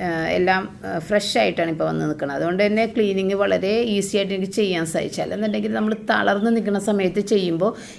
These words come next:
ഇരട്ടി ഭാരമായിട്ട് തോന്നും. പക്ഷേ എങ്ങനെയായാലും ഞാൻ കിച്ചൺ ക്ലീൻ ചെയ്യാതെ സാധാരണ പോയിട്ട് കിടക്കാറില്ല. പക്ഷേ ഇന്ന് ഇത്തിരി പണിയായിപ്പോയി. ഈ മീൻ വെട്ടലാണ് നമ്മളെ ആകപ്പാടെ ബുദ്ധിമുട്ടിച്ച് കളഞ്ഞൊരു സംഭവം.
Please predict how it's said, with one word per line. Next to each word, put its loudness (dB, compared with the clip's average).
ഇരട്ടി 4
ഭാരമായിട്ട് 4
തോന്നും. 2
പക്ഷേ 6
എങ്ങനെയായാലും 4
ഞാൻ 2
കിച്ചൺ -2
ക്ലീൻ 2
ചെയ്യാതെ 4
സാധാരണ 2
പോയിട്ട് 0
കിടക്കാറില്ല. 0
പക്ഷേ 0
ഇന്ന് 0
ഇത്തിരി -2
പണിയായിപ്പോയി. 0
ഈ 0
മീൻ 0
വെട്ടലാണ് 0
നമ്മളെ 0
ആകപ്പാടെ -2
ബുദ്ധിമുട്ടിച്ച് -4
കളഞ്ഞൊരു -2
സംഭവം. 0